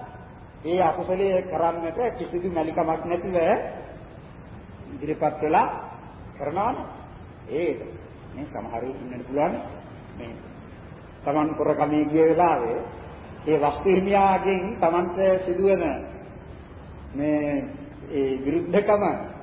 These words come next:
නැති කරන්නට ඒ තැනත්තාව මරන්නට උනත් ලෑස්ති වෙනවනේ නේ. සමහර විටක වෙන කෙනෙක් පසුබාහන අවස්ථාවලදී තව කෙනෙක් කියයි "නෑ නෑ මම ඒක කරන්නම්" කියලා ඉදිරිපත් වෙලා කරාද?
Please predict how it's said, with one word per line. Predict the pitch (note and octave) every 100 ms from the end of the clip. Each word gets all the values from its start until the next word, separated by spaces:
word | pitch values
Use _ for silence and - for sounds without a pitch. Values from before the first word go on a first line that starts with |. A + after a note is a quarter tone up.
| -
නැති | - C3 B2+
කරන්නට | D#3 E3+ F3 G3 F#3+ D#3+
ඒ | D#3 - - - - - - - - - - C#3
තැනත්තාව | B2 A#2+ - D#3 F3+ F3+
මරන්නට | C3 A2 B2 C3+ D3
උනත් | C#3+ F3 F3+
ලෑස්ති | E3+ F3 -
වෙනවනේ | A3 A#3 B3+ A#3+ - - -
නේ. | - C#4+ - - - - -
සමහර | - A#2 A#2
විටක | A#2 B2 A#2+ F#3 A3 - - - - - - -
වෙන | B2 C#3+
කෙනෙක් | D3 D#3+ E3 - - -
පසුබාහන | C#3+ E3+ E3+ F3 F3+
අවස්ථාවලදී | E3+ D#3+ - F3+ F3 F3+ F3+ G#3+ F#4 - - - - - - - - - - - - -
තව | - D3
කෙනෙක් | D#3 D#3+ D3+
කියයි | E3+ A#3+ A3+
"නෑ | G3
නෑ | A3 F#3+
මම | E3 G#3
ඒක | A3 A3
කරන්නම්" | A3 A3 A3+ A3+
කියලා | B3 A#3+
ඉදිරිපත් | G3+ C4 C4+ C4
වෙලා | C#4+ C#4+
කරාද? | C#4 C#4+ C4+